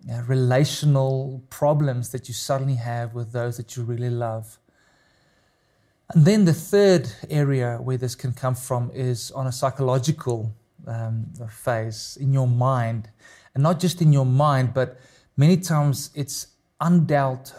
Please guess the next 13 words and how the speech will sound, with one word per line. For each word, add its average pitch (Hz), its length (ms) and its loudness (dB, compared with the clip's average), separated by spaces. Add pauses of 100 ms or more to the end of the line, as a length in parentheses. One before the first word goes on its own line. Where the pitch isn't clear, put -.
hurt 139 260 -2
from 127 200 -4
the 117 80 -2
past, - 580 -8 (440)
trauma, 143 680 2 (440)
maybe 131 240 2
abuse 135 600 4
that 127 160 -8
people 127 240 -6
experience. 117 800 -6 (500)
It's - 160 -8
like 151 240 0
a, 127 140 0